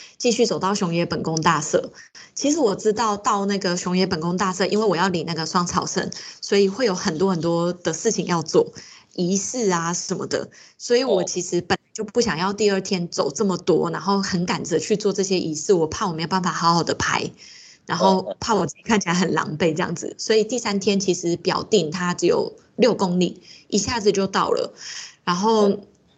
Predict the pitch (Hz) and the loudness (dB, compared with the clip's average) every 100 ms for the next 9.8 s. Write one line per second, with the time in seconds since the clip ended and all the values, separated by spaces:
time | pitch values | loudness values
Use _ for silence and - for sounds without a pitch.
0 | _ 269 262 247 214 175 185 180 180 175 | _ -6 -2 2 2 2 0 0 0 0
1 | - - _ _ 269 - 180 151 196 185 | -4 -18 _ _ -2 -2 -4 -2 -2 0
2 | 180 180 202 185 160 175 - - - 185 | 0 0 0 0 0 -2 -2 -2 2 2
3 | 175 170 175 165 - - - 143 - - | 2 -2 0 -2 -4 -4 -4 -4 -4 -8
4 | - - - 202 185 208 214 233 - 185 | -20 -8 0 0 2 2 2 0 -2 -2
5 | 180 196 185 190 190 165 196 196 226 214 | 0 0 0 0 -2 0 0 0 0 -2
6 | 202 165 247 190 196 175 214 208 165 - | -2 -2 -2 2 2 2 0 0 0 0
7 | 170 - - - - - - - 185 202 | -2 -4 -10 -20 -20 -20 -8 2 2 2
8 | 226 226 202 202 220 175 175 208 185 156 | 0 2 2 2 -2 -2 -2 -2 -2 -2
9 | 214 190 190 170 175 - 55 - | 0 0 0 0 0 -2 -6 -8